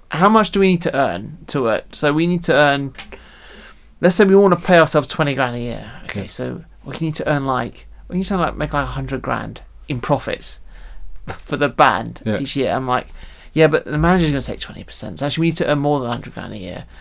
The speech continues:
Speaker 1: And
Speaker 2: Yeah.
Speaker 1: I just looked at it and started adding up, "Let's divide that between each gig." And,
Speaker 2: Yeah.
Speaker 1: and I was like, "We're never, <laughs> we're never gonna get there, ever. I don't see a point where we could ever earn enough money.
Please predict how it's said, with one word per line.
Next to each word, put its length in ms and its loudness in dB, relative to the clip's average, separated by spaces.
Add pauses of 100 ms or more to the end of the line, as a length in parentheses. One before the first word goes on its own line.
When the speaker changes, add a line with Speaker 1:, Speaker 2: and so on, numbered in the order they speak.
(100)
Speaker 1:
And 100 2
Speaker 2:
Yeah. 60 10
Speaker 1:
I 40 8
just 240 2
looked 240 4
at 40 4
it 80 6
and 100 0
started 220 2
adding 220 2
up, 140 -6 (100)
"Let's 320 0
divide 380 4
that 160 4
between 300 -8
each 260 -6
gig." 260 -4
And, 160 -6
Speaker 2:
Yeah. 100 -10 (120)
Speaker 1:
and 80 -2
I 80 6
was 100 0
like, 360 0 (760)
"We're 100 -2
never, 220 2 (120)
<laughs> 120 -6
we're 120 10
never 220 6
gonna 140 8
get 240 8
there, 300 6 (100)
ever. 320 6
I 80 8
don't 220 6
see 200 4
a 80 6
point 260 6
where 140 0
we 140 0
could 140 2
ever 260 6
earn 100 0
enough 260 -2
money. 380 -2